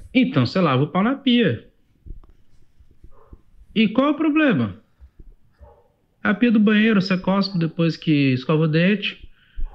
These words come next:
E não é como se os genitais ficassem muito longe da boca quando você tá praticando o coito, né?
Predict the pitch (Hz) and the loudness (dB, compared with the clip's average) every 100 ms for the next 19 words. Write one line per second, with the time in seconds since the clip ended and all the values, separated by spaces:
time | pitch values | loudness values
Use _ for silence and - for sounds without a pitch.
0 | - - - 151 147 151 151 147 143 139 | -8 -8 -2 0 2 2 2 2 2 2
1 | 135 131 127 123 113 _ _ _ _ _ | 2 2 2 0 -4 _ _ _ _ _
2 | _ _ _ _ - 139 147 156 156 170 | _ _ _ _ -2 0 2 0 0 0
3 | 160 151 156 139 139 135 120 147 135 127 | 2 0 0 2 2 0 0 0 0 2
4 | 147 151 151 143 135 - - _ - 135 | 2 2 0 0 -2 -6 -20 _ -12 -4
5 | 143 139 - 135 139 151 143 143 143 123 | -4 -2 -2 0 2 0 -2 0 0 -2
6 | 127 135 127 143 143 135 139 131 131 127 | -2 -2 -2 -2 -4 -2 0 2 2 0
7 | 147 131 - 127 127 123 - 120 - 123 | -2 -2 -2 -2 -2 -2 -4 -6 -4 -4
8 | 117 101 - - 190 220 170 165 | -4 -6 -10 -4 0 0 0 -2